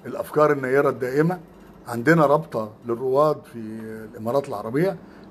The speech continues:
من أقوى الروابط اللي موجودة. أيضًا الرابطة دي ما بخلتش علينا بأنشطة توعية ولا بأنشطة توزيع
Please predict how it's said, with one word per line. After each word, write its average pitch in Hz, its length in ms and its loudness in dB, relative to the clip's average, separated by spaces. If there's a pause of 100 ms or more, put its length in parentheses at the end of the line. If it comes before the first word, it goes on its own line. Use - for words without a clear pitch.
من 120 120 -4
أقوى 143 320 4
الروابط 123 360 4
اللي 113 140 -10
موجودة. 131 460 -4 (560)
أيضًا 135 320 2 (500)
الرابطة 123 400 -2
دي 117 120 -8
ما 120 80 -6
بخلتش 117 460 -6
علينا 117 380 0 (460)
بأنشطة 120 560 0 (460)
توعية 135 460 4 (480)
ولا 131 220 6
بأنشطة 127 460 -6 (400)
توزيع 113 480 -4